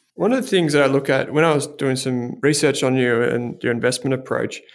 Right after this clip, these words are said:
I was looking at, you know, the, the risk standard risk factors like, like beta, uh, Sharpe ratios, any type of,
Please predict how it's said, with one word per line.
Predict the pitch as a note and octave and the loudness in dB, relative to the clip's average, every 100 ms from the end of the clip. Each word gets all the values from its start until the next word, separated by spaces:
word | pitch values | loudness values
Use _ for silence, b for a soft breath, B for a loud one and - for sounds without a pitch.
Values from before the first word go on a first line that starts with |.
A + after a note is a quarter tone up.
| B B - | B B -2
I | |
was | C#3 C#3+ | -2 0
looking | D#3+ E3 D#3 | 0 0 2
at, | C3+ B2 - - _ | 2 0 -4 -20 _
you | C#3 | -2
know, | A#2+ | 0
the, | A#2+ | -2
the | A2+ B2 A#2 | -4 -4 0
risk | C#3+ - | 0 2
standard | D3 B2+ | 0 0
risk | A#2+ B2+ | 0 -2
factors | - A#2+ - G#2+ A2 | -2 -4 -4 -6 -6
like, | G#2+ - - | -8 -14 -10
like | G#2+ G#2 | -10 -6
beta, | - A#2+ A#2 A2+ A2+ - b b - | -2 0 0 -2 -4 -10 b b -12
uh, | |
Sharpe | - - B2 - | -8 -2 -2 0
ratios, | A#2+ A#2 A#2+ A#2 A2+ - | -2 0 0 0 -2 -2
any | C#3 C#3+ | -2 -2
type | C#3 B2+ | -2 -2
of, | A#2 | -4